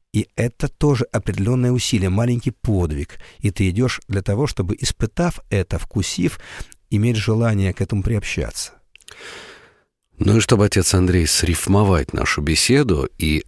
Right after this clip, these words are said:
Speaker 2: закончить фактически тем же, с чего мы начали, правильно ли я понимаю, что вот эта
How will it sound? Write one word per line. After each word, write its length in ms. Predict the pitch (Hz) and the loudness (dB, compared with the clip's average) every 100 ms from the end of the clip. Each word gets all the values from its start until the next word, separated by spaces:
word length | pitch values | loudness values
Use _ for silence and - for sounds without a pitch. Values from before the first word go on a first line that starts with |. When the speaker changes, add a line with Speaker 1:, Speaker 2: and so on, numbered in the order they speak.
| - | -4
Speaker 2:
закончить 680 | 92 92 - 127 107 - - | 0 0 4 4 4 0 -2
фактически 640 | - 80 - 113 - - 85 | -4 -4 0 0 0 -2 0
тем 300 | 107 90 69 | 2 2 0
же, 120 | - | -4
с 60 | - | -2
чего 240 | - 76 | 0 0
мы 120 | 82 | 2
начали, 480 | 110 165 - 67 - _ - - - - - - _ _ _ _ _ _ _ _ _ _ | 2 2 0 -4 -6 _ -16 -12 -12 -14 -18 -20 _ _ _ _ _ _ _ _ _ _
правильно 440 | - 127 151 123 90 | 0 2 4 2 2
ли 180 | 76 76 | 2 2
я 200 | 95 92 | 0 0
понимаю, 640 | 85 78 76 67 53 50 _ _ _ | -2 -2 -2 -4 -6 -10 _ _ _
что 260 | - - 69 | -10 -4 -2
вот 200 | 73 98 | -2 -2
эта 340 | - 76 69 | -2 -2 -2